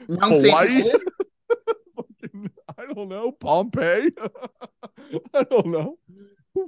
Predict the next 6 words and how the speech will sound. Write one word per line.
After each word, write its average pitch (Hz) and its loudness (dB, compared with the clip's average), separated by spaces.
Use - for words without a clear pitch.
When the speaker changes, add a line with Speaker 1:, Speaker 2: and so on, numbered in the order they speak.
Speaker 2:
But 233 2
it's, 330 2
it's - -4
so 175 -2
completely 135 -2
insane 95 -8